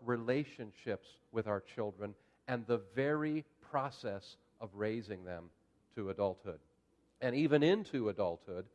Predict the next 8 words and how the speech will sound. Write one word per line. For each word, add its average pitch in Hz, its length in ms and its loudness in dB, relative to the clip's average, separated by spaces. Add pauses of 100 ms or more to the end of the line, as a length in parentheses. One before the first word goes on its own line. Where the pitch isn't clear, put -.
(240)
when 117 180 0
we 127 120 0
are 123 160 6
no 131 200 6
longer 135 500 4
responsible 139 840 -2 (400)
for 107 100 -2
them. 87 320 -2